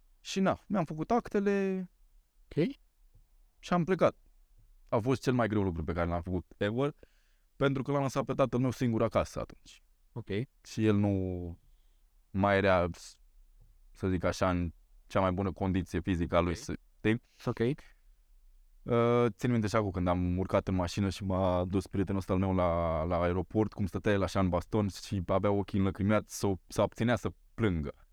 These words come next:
Speaker 1: știi?
Speaker 2: Ok.
Speaker 1: Ca să nu îl văd eu, știi? Și așa o perioadă
Speaker 2: Ți-a rămas imaginea în minte?
Speaker 1: Aia nu mai scot din minte, dar, a, cât conducea asta spre aeroport, până să ieșim din sat,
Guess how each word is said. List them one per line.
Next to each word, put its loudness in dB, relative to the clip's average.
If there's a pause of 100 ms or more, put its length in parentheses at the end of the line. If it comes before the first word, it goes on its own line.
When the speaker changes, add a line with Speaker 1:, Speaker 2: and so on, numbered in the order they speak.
(140)
Speaker 1:
știi? -4 (180)
Speaker 2:
Ok. -4 (120)
Speaker 1:
Ca -2
să -4
nu 2
îl 2
văd 2
eu, 2
știi? -2
Și -2 (320)
așa 2
o 0
perioadă 2 (960)
Speaker 2:
Ți-a 0
rămas 2
imaginea 2
în 2
minte? -4
Speaker 1:
Aia 4
nu 0
mai 0
scot -4
din 2
minte, 0
dar, 2
a, 0 (160)
cât -6 (100)
conducea 0
asta 0
spre -2
aeroport, 0 (920)
până 2
să -2
ieșim 2
din 0
sat, -2